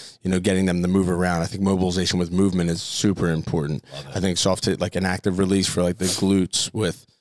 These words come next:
Speaker 1: you know, the knee up to the chest, the foot dropping off the edge of the table and side lying, and you're getting a stretch on that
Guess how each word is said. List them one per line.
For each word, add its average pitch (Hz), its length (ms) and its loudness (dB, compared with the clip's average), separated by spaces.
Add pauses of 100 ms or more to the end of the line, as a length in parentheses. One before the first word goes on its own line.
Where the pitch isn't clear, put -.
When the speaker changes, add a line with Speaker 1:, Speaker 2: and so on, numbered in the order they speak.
(260)
Speaker 1:
you 92 60 -4
know, 92 60 2
the 92 100 0
knee 101 180 4
up 92 140 2
to - 100 0
the 90 60 2
chest, 95 340 0
the - 80 -4
foot 95 180 -2
dropping 95 300 0
off 90 140 -2
the 95 80 0
edge 92 120 0
of 95 60 -6
the 90 80 -2
table 92 400 2
and 92 100 -2
side 90 300 2
lying, 90 320 0
and 90 140 0
you're 87 100 -2
getting 87 260 -2
a 82 60 -2
stretch - 420 0
on 92 120 -2
that 80 140 -4